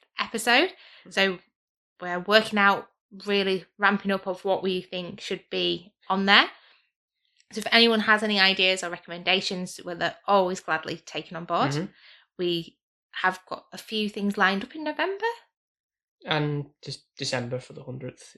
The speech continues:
Speaker 2: episode,
Speaker 1: Oh,
Speaker 2: yeah.
Speaker 1: yeah,
Speaker 2: But
Speaker 1: definitely. I,
Speaker 2: yeah.
Speaker 1: I just didn't wanna spoil December because obviously everybody knows Sophie's gonna have something lined up for December.
Speaker 2: Mm-hmm.
Speaker 1: So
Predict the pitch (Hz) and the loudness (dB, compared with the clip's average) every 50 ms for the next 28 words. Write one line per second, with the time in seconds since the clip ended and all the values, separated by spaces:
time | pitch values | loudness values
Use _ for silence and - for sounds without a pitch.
0 | - - 139 - - - 240 247 - 254 254 226 202 196 190 185 180 - - - | -12 -12 -12 -12 -10 -10 -10 -6 -2 0 2 4 4 4 4 4 2 2 2 2
1 | 214 214 - 190 151 165 165 175 185 170 170 196 202 196 - - - 269 226 202 | 2 2 0 -4 -2 0 2 2 0 2 2 2 2 2 -2 -6 -8 -6 -6 -6
2 | 185 - - - - 180 226 240 202 - - 170 143 170 - - 170 160 - 165 | -6 -8 -8 -6 -2 0 0 0 0 -2 -4 -6 -6 -8 -10 -14 -16 -16 -12 -10
3 | 175 190 180 - - 143 - 196 185 185 190 185 170 170 190 185 160 - - - | -10 -10 -8 -6 -2 -2 -2 -2 0 -2 -2 2 4 6 6 6 4 0 -2 -2
4 | 170 165 - 156 147 - 170 156 160 - - 165 - 160 165 156 160 160 - - | -2 -2 -4 -6 -10 -6 -6 -6 -6 -6 -10 -12 -6 -6 -4 -4 -6 -8 -12 -14
5 | - - - - - 147 180 175 - - - 196 - _ _ - - - 139 131 | -18 -14 -10 -6 -6 -4 -4 -6 -6 -8 -8 -10 -12 _ _ -20 -12 -10 -10 -10
6 | - - - _ - - - - 196 185 185 185 180 | -10 -12 -16 _ -20 -20 -10 -6 -2 -2 -2 -2 -4